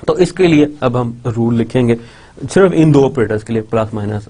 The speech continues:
क्योंकि और भी काफ़ी ज़्यादा ऑपरेटर्स हैं, जिस तरह मल्टीप्लिकेशन, डिवाइड, लेकिन for the timing हम इन दोनों को focus कर रहे हैं। तो मैं क्या करता हूँ,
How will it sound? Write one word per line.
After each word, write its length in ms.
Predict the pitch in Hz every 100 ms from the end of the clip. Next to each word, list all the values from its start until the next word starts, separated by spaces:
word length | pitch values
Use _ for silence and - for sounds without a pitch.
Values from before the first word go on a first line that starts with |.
| -
क्योंकि 560 | 110 - 120 113 110 -
और 180 | 120 117
भी 100 | 117
काफ़ी 300 | 123 120 120
ज़्यादा 160 | 113
ऑपरेटर्स 360 | 110 110 110 110
हैं, 140 | 110
जिस 160 | 107 -
तरह 140 | 113
मल्टीप्लिकेशन, 760 | 107 107 107 110 104 107 - 110
डिवाइड, 360 | 107 104 107 104 - -
लेकिन 380 | 131 127 127 - -
for 80 | 117
the 100 | 117
timing 460 | 147 139 147 120
हम 180 | 117 117 123
इन 320 | 123 117 -
दोनों 220 | 110 107
को 80 | 113
focus 360 | - 104 107
कर 180 | - 104
रहे 100 | 98
हैं। 100 | - - - - - - - _ _ - - - _ - _ _ - - - -
तो 60 |
मैं 120 | 190 202
क्या 180 | 214
करता 260 | 214 196 -
हूँ, 260 | 170 160